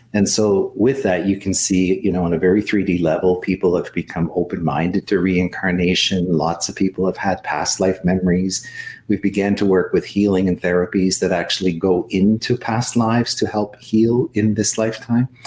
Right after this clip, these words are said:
releasing of emotions or the emotional charge around historical experiences and these kinds of things to help us integrate the energy that's coming into the human being at this point in time. And they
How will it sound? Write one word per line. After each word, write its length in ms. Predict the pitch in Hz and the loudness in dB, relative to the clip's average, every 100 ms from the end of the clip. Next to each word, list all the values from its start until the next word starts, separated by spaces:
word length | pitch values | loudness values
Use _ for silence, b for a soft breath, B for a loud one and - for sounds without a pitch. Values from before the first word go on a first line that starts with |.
| B B B | B B B
releasing 560 | 101 101 101 98 92 | 2 2 2 2 2
of 80 | 87 | 2
emotions 800 | 90 90 92 - 104 101 98 - | 2 2 2 2 2 4 2 0
or 180 | 95 85 | 0 -2
the 160 | - - - | -2 -10 -8
emotional 440 | 98 95 92 104 85 | 0 2 2 0 -2
charge 560 | - - 87 95 98 98 | -2 -2 0 2 0 0
around 320 | 90 90 90 | 0 0 -2
historical 600 | 95 - 92 90 90 95 | -4 0 2 2 0 -6
experiences 800 | 90 - 90 90 98 - 92 87 | -6 -2 0 2 0 -6 -8 -8
and 100 | 87 | -10
these 160 | 90 | -10
kinds 320 | - - 175 - | -8 -10 -10 -12
of 60 | |
things 280 | - 87 - B B B B B | -10 -10 -10 B B B B B
to 100 | 107 | -2
help 260 | 110 110 107 | 0 0 0
us 240 | 92 - 107 | -2 -2 0
integrate 580 | 110 107 98 92 87 | 0 0 0 -2 -2
the 160 | - 82 | -4 -2
energy 560 | 78 85 82 78 73 - - | -2 -2 -4 -6 -10 -14 -12
that's 480 | - 165 - - - - - | -4 -4 -2 -6 -8 -18 -8
coming 380 | 110 95 90 | -2 2 2
into 380 | 87 95 98 - | 4 2 2 -2
the 100 | 85 | -6
human 380 | 82 87 80 78 | -4 0 0 0
being 340 | 78 78 80 78 | -2 -2 -4 -8
at 120 | - | -6
this 140 | 76 | -6
point 340 | - 80 73 - | -6 -8 -10 -12
in 160 | 71 | -16
time. 400 | 69 92 85 73 - _ - B B B 370 B | -14 -8 -8 -8 -18 _ -20 B B B -18 B
And 140 | 107 104 | 2 2
they 180 | 104 | 2